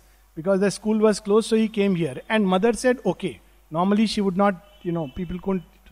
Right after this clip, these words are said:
very concentrated atmosphere. He stayed during the holidays, then he went back because the school had opened. But then he says, "After going back, I don't know what mother did."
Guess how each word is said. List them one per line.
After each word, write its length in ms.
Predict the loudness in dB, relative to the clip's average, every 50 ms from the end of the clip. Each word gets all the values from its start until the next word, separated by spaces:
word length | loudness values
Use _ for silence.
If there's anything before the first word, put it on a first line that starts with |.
| -10
very 160 | -8 -6 -6 -6
concentrated 680 | -4 -4 -4 -4 -4 -6 -4 -4 -4 -4 -4 -4 -4
atmosphere. 640 | -4 -6 -4 -4 -6 -6 -6 -6 -8 -6 -6 -8 -10 -16 _ _ _ _ _ _ _ _ _ _ 0
He 160 | 2 2 2
stayed 380 | 2 2 4 4 4 4 4 2
during 240 | 4 4 6 6 4
the 80 | 4
holidays, 480 | 4 4 4 4 4 2 2 2 2 4
then 160 | 4 6 6
he 80 | 8 8
went 240 | 6 6 4 2
back 340 | -2 -6 -8 -8 -14 -20 -20 -20 _ _ _ _ _ _ _ _ _ -8
because 320 | 2 6 8 8 8 8
the 100 | 6 4
school 280 | 4 4 4 4 8 8 10
had 60 | 10
opened. 460 | 10 8 8 6 4 2 0 -2 -8 -16 -20 _ _ _ _ _ _ _ _ _ _ _ _ -4
But 140 | -2 4
then 160 | 6 8 8 8
he 80 | 6 6 6
says, 140 | 6 6 6
"After 300 | 6 6 4 4 2 2
going 380 | 4 6 8 8 8 8 8 8
back, 240 | 8 6 6 4 2 -2 -2 0
I 40 | 2
don't 180 | 4 4 6 6
know 140 | 6 8 6
what 160 | 6 4 4 2 2
mother 200 | 6 8 8 6
did." 360 | 8 6 4 4 4 2 -2